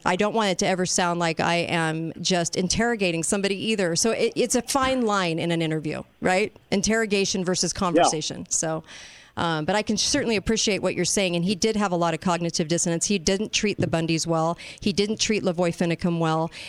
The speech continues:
Speaker 1: He, uh, I, I did not agree with that entire thing, and I let him know it. I let him know it. So I did shows on The Blaze during that time with Ammon Bundy's wife. I did shows with, with
Speaker 2: Oh.
Speaker 1: Lavoy Finicum's wife on The Blaze.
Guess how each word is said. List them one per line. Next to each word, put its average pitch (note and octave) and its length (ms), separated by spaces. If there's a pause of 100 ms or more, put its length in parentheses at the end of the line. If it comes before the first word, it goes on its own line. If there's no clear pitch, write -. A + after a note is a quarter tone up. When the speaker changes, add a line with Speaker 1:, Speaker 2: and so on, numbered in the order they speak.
(140)
Speaker 1:
He, F#3+ 400
uh, - 80
I, D#3+ 460 (300)
I F3 180
did F#3+ 240
not G3 180
agree F#3 380
with E3+ 140
that F3 200
entire F3+ 480
thing, F#3 240
and G3 180
I G3 60
let F#3+ 180
him F#3 240
know G3 200
it. - 260 (180)
I G3 140
let F#3 240
him E3+ 260
know E3+ 220
it. C#3 260 (120)
So F3+ 360 (280)
I G3+ 100
did A#3 240
shows G#3 300
on F#3 100
The F3 80
Blaze F#3+ 320
during F3 220
that E3+ 180
time F3 240
with D#3+ 160
Ammon F3 280
Bundy's E3 340
wife. E3 500 (460)
I G3+ 160
did G#3+ 180
shows F#3+ 340
with, F3+ 200 (120)
with F3+ 220
Speaker 2:
Oh. A3 180
Speaker 1:
Lavoy G3 380
Finicum's F3 500
wife F3 480
on G#3+ 340
The F3 80
Blaze. E3+ 520